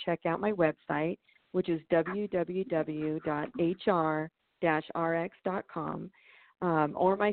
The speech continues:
Facebook business page where you can schedule a complimentary session. I manage a Facebook group called It's All About the Mindset that you're welcome to join.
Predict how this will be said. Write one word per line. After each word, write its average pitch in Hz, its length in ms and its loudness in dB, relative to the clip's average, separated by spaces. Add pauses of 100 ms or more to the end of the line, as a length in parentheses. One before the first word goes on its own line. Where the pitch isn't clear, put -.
Facebook 190 460 0
business 160 340 0 (100)
page 156 280 0
where 170 120 0
you 170 120 -2
can 190 240 -4
schedule 170 380 2
a 160 40 4
complimentary 156 760 -4
session. - 320 -2 (580)
I 175 120 4
manage 185 380 2
a 175 140 2 (100)
Facebook 196 520 -2 (300)
group 180 360 2
called 160 340 0
It's 165 160 -6 (100)
All 165 200 -2
About 170 300 -4
the 214 60 -6
Mindset 160 760 -4
that 170 120 2
you're 165 120 0
welcome 151 440 0
to - 60 -8 (100)
join. 151 420 -2